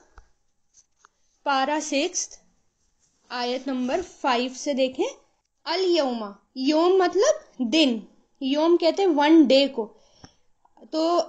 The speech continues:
आज के दिन। और यहाँ पर आज के दिन से मुराद क्या है कि जब, अ, मक्का फतह हो गई थी,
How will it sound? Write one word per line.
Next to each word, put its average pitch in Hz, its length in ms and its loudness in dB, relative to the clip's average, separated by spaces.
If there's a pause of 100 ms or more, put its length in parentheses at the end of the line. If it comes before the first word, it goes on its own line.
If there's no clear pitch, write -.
आज 285 400 2
के 311 180 0
दिन। 233 280 -4 (480)
और 302 120 2
यहाँ 311 280 4
पर 359 420 2
आज 269 440 2
के 349 120 0
दिन 330 180 2
से 359 140 -2
मुराद 302 500 4
क्या 339 420 2
है 381 200 4
कि 403 280 4 (460)
जब, 320 360 2 (260)
अ, 277 360 -2 (380)
मक्का 311 400 2
फतह 339 340 2
हो 339 320 4
गई 302 220 2
थी, 381 360 2